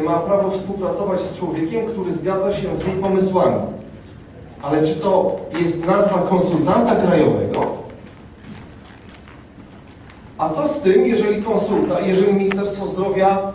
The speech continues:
ma pomysły niewłaściwe i dani konsultanci mają odmienne zdanie na ten temat? Czy tak powinni,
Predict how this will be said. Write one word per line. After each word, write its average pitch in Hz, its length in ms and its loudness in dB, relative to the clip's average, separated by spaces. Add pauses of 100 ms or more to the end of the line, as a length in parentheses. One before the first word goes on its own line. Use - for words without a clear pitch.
ma 175 80 2
pomysły 185 540 2 (260)
niewłaściwe 170 920 2
i 135 40 -8
dani 196 300 2
konsultanci 185 880 -4 (220)
mają - 280 2
odmienne 226 520 4
zdanie 151 380 2
na 135 120 0
ten - 180 -4
temat? 101 320 -8 (420)
Czy 180 140 -12
tak 175 180 2
powinni, 165 680 -2